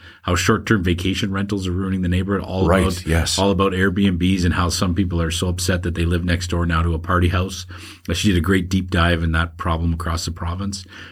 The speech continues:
Speaker 1: Uh, Erica, Erica Engel out of Collingwood Today did that great piece, uh,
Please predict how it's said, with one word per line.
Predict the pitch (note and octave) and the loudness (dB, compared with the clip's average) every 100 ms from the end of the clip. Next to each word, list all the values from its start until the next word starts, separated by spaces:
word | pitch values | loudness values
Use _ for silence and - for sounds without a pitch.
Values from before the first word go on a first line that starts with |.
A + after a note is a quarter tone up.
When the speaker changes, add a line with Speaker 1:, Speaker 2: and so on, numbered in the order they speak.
| - | -2
Speaker 1:
Uh, | E2+ - | -2 2
Erica, | G2+ G2+ F#2+ - F2+ - | 4 4 2 -4 -8 0
Erica | G#2 G#2 F2 | 2 2 2
Engel | F2 G2+ A2 | 2 4 2
out | F2 | 0
of | |
Collingwood | D#2+ E2+ F2 E2+ E2+ | -2 0 2 0 0
Today | F2 E2+ F#2 F2+ - - _ - _ _ - - | 0 2 0 -2 -12 -20 _ -20 _ _ -16 -2
did | G#2 | 0
that | F2 D#2+ | 2 0
great | G2 F2+ | -2 -2
piece, | - F#2+ F2+ E2+ | 0 -2 0 -2
uh, | D#2 | -2